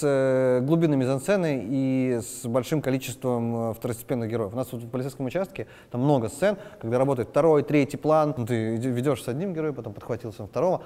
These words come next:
а там, чтобы весь ещё задний план, всё жило вот так вот в глубину. Я начал в какой-то момент обращать внимание на, э, картины, кинокартины, снятые до восьмидесятых годов, когда не было никакой компьютерной графики, всё, что у тебя было, и даже если смотреть ещё более ранние картины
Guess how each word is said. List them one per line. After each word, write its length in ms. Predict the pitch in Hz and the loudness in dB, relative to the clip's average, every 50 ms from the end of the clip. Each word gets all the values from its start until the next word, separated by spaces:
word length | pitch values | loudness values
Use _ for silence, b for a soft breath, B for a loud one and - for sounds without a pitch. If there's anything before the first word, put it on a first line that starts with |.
| B B B | B B B
а 100 | B 113 | B -2
там, 160 | - 147 143 | 0 0 0
чтобы 280 | - - 151 139 135 127 117 117 117 117 | 0 -2 -2 -2 -2 -2 -2 -4 -4 -2
весь 240 | 123 151 165 - - | 2 2 2 2 0
ещё 200 | 139 - - 135 | -4 -6 -6 -6
задний 440 | 110 107 143 147 143 131 135 131 120 | -4 0 2 2 2 2 0 -2 -2
план, 400 | - - 139 147 143 135 123 117 | -2 0 2 2 2 2 0 -2
всё 260 | - - - 135 120 | -4 -4 -2 -2 0
жило 260 | 113 131 143 135 123 | 2 2 2 2 0
вот 100 | 117 110 | 0 -2
так 140 | - 127 - | -4 -4 -6
вот 100 | 113 107 | -6 -4
в 60 | 120 | -2
глубину. 400 | 123 127 131 127 135 139 131 113 | 0 0 2 2 2 2 2 0
Я 40 | 135 | 0
начал 220 | 139 139 - 143 | 0 -2 -2 -4
в 40 | 113 | -6
какой-то 220 | 113 - 131 - 123 | -4 -6 -4 -4 -2
момент 220 | 123 139 147 131 | -2 -2 -2 -4
обращать 280 | 117 120 117 - 123 - | -6 -8 -10 -10 -10 -6
внимание 300 | 123 127 147 160 147 120 | -4 -2 -2 -2 -2 -2
на, 180 | 120 117 110 - B B B B B | -4 -4 -6 -8 B B B B B
э, 300 | - 120 117 113 113 113 104 | -10 -8 -6 -6 -6 -4 -2
картины, 360 | - 131 117 - 170 170 143 | -2 -2 -2 0 -2 -2 0
кинокартины, 560 | - 165 139 127 - 127 - - 190 190 156 | 0 0 0 0 0 -2 -2 -2 0 0 0
снятые 440 | - - 143 143 139 - 143 123 107 - | -2 -2 -2 -2 -2 0 0 -2 -2 -2
до 60 | 127 | -6
восьмидесятых 440 | 113 110 113 120 104 131 113 - 101 | -8 -6 -6 -4 -2 -2 -4 -4 -4
годов, 300 | 107 113 107 113 95 - | -6 -6 -6 -6 -6 -6
когда 220 | - 113 117 131 | -6 -4 0 2
не 140 | 135 160 165 | 2 2 2
было 120 | 135 127 | 2 2
никакой 320 | 123 147 175 180 202 180 147 | 0 0 0 0 0 0 0
компьютерной 380 | 135 120 110 - 117 110 123 | -2 -2 -4 -6 -6 -6 -4
графики, 420 | 120 139 180 202 - 175 139 - 117 | -2 -2 -2 -2 -2 -6 -8 -8 -8
всё, 300 | 110 - - 180 180 143 | -8 -2 0 2 2 2
что 140 | - 151 127 | 2 -2 -4
у 40 | |
тебя 160 | 120 - 135 160 | -4 -2 -2 -2
было, 140 | 175 170 | -2 0
и 100 | - 160 | 0 0
даже 140 | 143 165 165 147 151 B B B B | 2 4 4 4 2 B B B B
если 160 | 143 - 147 | -10 -8 -4
смотреть 200 | 139 160 151 147 | -2 0 0 0
ещё 200 | 127 - 208 226 | 0 0 0 0
более 260 | 196 147 143 135 127 127 | 2 2 2 2 2 2
ранние 240 | 127 120 117 117 | 2 0 -2 -2
картины 400 | 113 - 113 110 - 123 107 101 | -4 -4 -6 -4 -4 -4 -4 -6